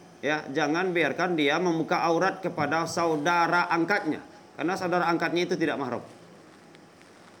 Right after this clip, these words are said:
Dan batasi pergaulannya. Nah, yang tiga ini, eh, jarang-jarang diingatkan orang di rumah, saya dengar begitu, ya. Belum balik dan berakal, tak boleh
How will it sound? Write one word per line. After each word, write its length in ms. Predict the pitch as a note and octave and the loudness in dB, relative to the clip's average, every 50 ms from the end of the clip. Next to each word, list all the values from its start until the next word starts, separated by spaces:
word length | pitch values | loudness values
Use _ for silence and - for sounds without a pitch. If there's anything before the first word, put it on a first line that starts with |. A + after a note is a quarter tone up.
| - - | -16 -6
Dan 280 | - D#3+ A3 G#3 G3+ F#3+ | 0 0 0 0 2 0
batasi 440 | F#3+ F3+ F3+ F3+ D#3+ - D#3+ D#3 D3 | 0 0 2 0 -2 0 0 -2 0
pergaulannya. 600 | - C3 A#2+ C3 B2 B2 A2+ G#2+ G#2 G2 D#2+ - - - - - - - - - - - - - - - - | 0 0 0 0 0 0 0 -2 -4 -6 -8 -10 -16 -20 -20 -20 -20 -20 -20 -20 -20 -20 -20 -20 -20 -16 -12
Nah, 200 | G2+ F#2+ F2 E2 F#2+ | -12 -10 -10 -8 -4
yang 360 | A2 B2 C3 C3 C3 B2+ A#2+ - | -2 -2 -2 -2 -4 -6 -2 0
tiga 440 | D3+ C#3 A#2 A#2 C#3+ C3 C3 - - | 0 0 0 0 0 0 0 0 0
ini, 560 | B2+ A#2+ B2 C#3+ E3+ F3+ F3+ F3 E3 D3+ C3+ - - - - - - - - - - - - - - - - | -2 -2 0 0 2 2 2 2 0 0 -4 -8 -12 -20 -20 -20 -20 -20 -20 -20 -20 -20 -20 -20 -20 -16 -10
eh, 100 | G#2 G#2+ G#2 | -8 -4 -2
jarang-jarang 720 | B2 C#3 C3+ C3+ C3+ C3 C3+ D3 C3 A#2+ B2+ C#3 C3+ B2+ | 0 0 2 0 0 0 0 0 2 2 2 2 2 2
diingatkan 440 | A#2 A2 G#2+ A#2 A#2 G#2+ - A#2 A2+ | 0 0 -2 -2 -4 -4 -4 -4 -4
orang 220 | A2+ G#2+ G#2+ A2 A2 | -2 -2 -2 0 0
di 100 | A2 A2+ | 0 0
rumah, 280 | A2+ A2 G2 G2 F#2+ F2+ | 0 0 -2 -4 -8 -10
saya 240 | F#2 - G#2+ G2 F#2+ | -6 -4 -4 -2 -2
dengar 320 | F#2+ G2+ F#2+ F#2+ F2+ E2+ F2 | -4 -4 -6 -6 -8 -8 -10
begitu, 320 | E2+ E2 E2+ D#2+ D#2+ D#2+ D2 D2 - - - | -10 -12 -12 -14 -14 -16 -18 -20 -20 -18 -12
ya. 240 | F2+ G2 A2+ A#2+ A#2+ - - - - - - - - - - - | -8 -6 -6 -6 -6 -8 -16 -20 -20 -20 -20 -20 -20 -20 -20 -14
Belum 320 | - F#2+ G#2+ A#2 A#2+ A#2+ | -6 -4 -2 0 0 2
balik 240 | B2 C3 D3 B2 C#3+ | 2 2 2 2 2
dan 160 | D#3+ D#3+ D#3+ | 2 4 4
berakal, 480 | D#3+ F3 E3+ F3+ F3+ - G#3 A3 A3 G#3+ | 4 4 4 2 4 4 2 2 2 2
tak 160 | - G#3 G3+ | 2 2 2
boleh 240 | G3+ G#3+ A3 A3 A3+ | 4 4 4 6 4